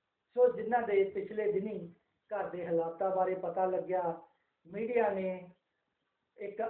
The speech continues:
ਅਗਾਂਹ ਵਧੂ ਸੋਚ ਨਾਲ ਹਰ ਪਾਸੇ ਉਸ ਖਬਰ ਨੂੰ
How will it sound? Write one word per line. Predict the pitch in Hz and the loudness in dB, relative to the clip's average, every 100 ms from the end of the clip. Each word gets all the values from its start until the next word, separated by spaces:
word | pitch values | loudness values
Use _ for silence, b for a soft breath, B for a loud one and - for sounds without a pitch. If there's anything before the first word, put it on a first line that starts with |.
| 214 | -4
ਅਗਾਂਹ | 170 185 262 262 | 0 4 6 4
ਵਧੂ | 226 247 | 2 0
ਸੋਚ | - 185 175 190 | -2 -4 -2 -4
ਨਾਲ | 180 165 160 151 - _ _ _ - | 0 0 0 -2 -8 _ _ _ -4
ਹਰ | 226 | -2
ਪਾਸੇ | 247 208 165 190 185 | 0 0 0 0 0
ਉਸ | 185 - - | 0 -4 -8
ਖਬਰ | 175 180 185 | -4 -2 -2
ਨੂੰ | 185 | -4